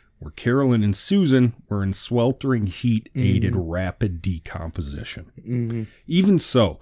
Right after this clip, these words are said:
Speaker 1: the brutality of Sarah's attack pointed towards it being the same killer, not away from. With serial killers, the violence usually and routinely escalates from victim to victim.
Speaker 2: Mm-hmm.
Speaker 1: They're not getting less violent as
Speaker 2: Yeah.
Speaker 1: time goes on.
Speaker 2: Getting more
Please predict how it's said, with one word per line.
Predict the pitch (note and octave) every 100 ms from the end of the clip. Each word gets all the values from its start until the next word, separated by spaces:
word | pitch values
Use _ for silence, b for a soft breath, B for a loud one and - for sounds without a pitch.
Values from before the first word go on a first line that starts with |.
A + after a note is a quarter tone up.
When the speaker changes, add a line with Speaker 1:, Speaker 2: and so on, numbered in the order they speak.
| -
Speaker 1:
the | A#2
brutality | D3+ D3 E3+ F#3 F#3 F3
of | C3
Sarah's | - B2+ C3 A2+
attack | G#2 - G#2+ G2+ -
pointed | - C3+ D3+ C#3
towards | - B2 A#2+ A2
it | G2+
being | - G2 G2
the |
same | E2 - F2+ E2
killer, | B2+ C#3+ C3+ B2 b b -
not | G2 A2 C3 C3+ -
away | A#2+ G#2+ A2 A#2+ A2+
from. | - G2+ D2+ F#2 _ _ _ -
With | G2+
serial | - F#3+ F3+ D#3
killers, | - C3+ C3 B2+ -
the | A#2
violence | G#2 A#2+ C#3+ C3+ A#2+ C3
usually | C3 F3 D#3+ D3+ C#3+ C#3+
and | B2 A#2+
routinely | A#2+ A#2 - C3+ B2+ A#2+ B2 -
escalates | C#3+ C3+ - A#2+ G#2 F2 D#2 -
from | G#2+ F#2
victim | F2+ F#2+ - F2+
to | E2+
victim. | E2 E2+ - - - -
Speaker 2:
Mm-hmm. | B2+ A#2+
Speaker 1:
They're | A2
not | C3+ C#3+
getting | E3+ C#3+ B2+
less | A#2+ B2 -
violent | G#2+ A2 A2+ F#2+ F2 -
as | F2 C3+
Speaker 2:
Yeah. | A#2+
Speaker 1:
time | G2 F#2
goes | F2 D#2+
on. | C#2+ D2+ A2+
Speaker 2:
Getting | A#2 A2+
more | B2 B2 A#2+